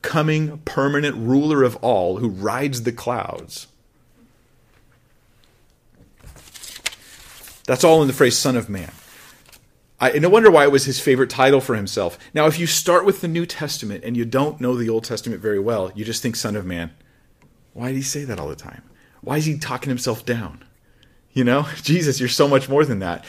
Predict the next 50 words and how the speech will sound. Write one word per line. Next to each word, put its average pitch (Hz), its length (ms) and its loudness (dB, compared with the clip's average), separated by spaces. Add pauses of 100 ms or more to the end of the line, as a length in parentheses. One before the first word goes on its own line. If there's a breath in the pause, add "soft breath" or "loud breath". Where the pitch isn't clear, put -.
(160 loud breath)
In 143 80 -2
fact, 156 240 0
even 185 240 0
later 156 280 6
authors 139 380 2
in 127 60 0
the 120 60 0
New 117 80 2
Testament 117 460 -4
didn't 127 220 0
refer 139 260 4
to 127 60 0
him 117 120 -2
as 104 140 -4
Son 98 200 -6
of 101 100 -10
Man. 127 340 -6 (580 soft breath)
They 117 100 2
generally 117 380 2
referred 104 240 0
to 101 60 -4
him 107 80 -8
as 95 120 -6
Son 73 180 -10
of 98 120 -12
God, 104 420 -4 (200 soft breath)
Christ, 101 640 -6 (320 soft breath)
you 107 80 -8
know, 107 300 -6
Lord. 110 480 0 (520 soft breath)
They 113 80 -2
would 104 80 -2
just 110 300 -8
call 123 220 2
him 120 80 0
those 113 160 0
types 110 240 -4
of 98 80 -12
things. 92 380 -10 (520 loud breath)
Jesus 117 520 -4
refers 113 300 -2
to 147 100 -8
himself 104 320 -4
as 92 120 -8
the 90 60 -10
Son 98 220 -6
of 90 120 -10
Man 82 360 -10
because 92 340 -8
he, 123 440 -8